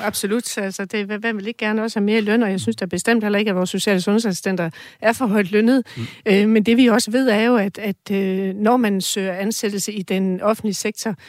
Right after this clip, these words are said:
Speaker 1: øh, så er det også, fordi man meget gerne vil gøre en forskel for andre.
Speaker 2: Mm.
Speaker 1: Og det er faktisk meget motiverende. Det siger, øh, faktisk også undersøgelser fra Vive, hu-, mener at huske, det er Vive, der har lavet dem,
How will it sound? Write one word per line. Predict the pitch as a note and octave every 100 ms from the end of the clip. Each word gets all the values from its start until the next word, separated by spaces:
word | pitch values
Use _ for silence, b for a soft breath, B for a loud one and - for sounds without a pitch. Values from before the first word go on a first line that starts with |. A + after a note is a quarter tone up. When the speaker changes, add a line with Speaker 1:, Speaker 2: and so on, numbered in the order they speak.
| B B B -
Speaker 1:
øh, | G3 F#3+ F#3+ F#3+
så | - -
er | A#3 G#3
det | A3 A3+
også, | G#3+
fordi | A3 A#3
man | G3+
meget | F#3 G#3
gerne | G#3
vil | G3+
gøre | G#3+
en | F#3+
forskel | A#3+ C#4 - F#3 F#3+
for | -
andre. | E3+ F3 A3 G3 D#3 _
Speaker 2:
Mm. | G3
Speaker 1:
Og | F3+
det | A#3
er | A#3 -
faktisk | - A3 -
meget | A#3+
motiverende. | A#3 A3 G3+ B3+ G3
Det | F3 F#3
siger, | A#3 A3 F3+ F3
øh, | F3+ - A3 A3+
faktisk | G#3 F#3+ G3+
også | G3 G3+
undersøgelser | G#3+ G#3 F3+ F3+
fra | F#3+
Vive, | G3+ A3+ G#3+ E3+
hu-, | D3 G#3 _
mener | G#3+ G#3+
at | F3
huske, | G#3 -
det | G3+
er | F3+
Vive, | G3+ G#3
der |
har | F3+
lavet | F3 F#3+
dem, | G#3+